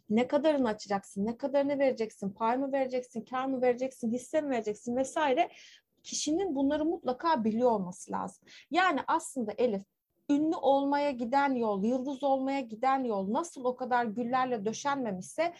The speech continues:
unicorn olmaya giden yol da aslında o kadar güllerle, e, döşeli değil. Tabii ki burada çok ciddi şeylerle karşılaşıyoruz.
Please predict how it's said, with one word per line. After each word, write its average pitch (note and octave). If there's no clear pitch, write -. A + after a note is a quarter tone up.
unicorn D#4+
olmaya D4+
giden C#4+
yol C#4
da G#3+
aslında A#3
o B3+
kadar G#3+
güllerle, G#3+
e, G3
döşeli B3+
değil. G3+
Tabii G#3
ki A#3
burada A3
çok C4
ciddi A#3+
şeylerle G#3+
karşılaşıyoruz. A3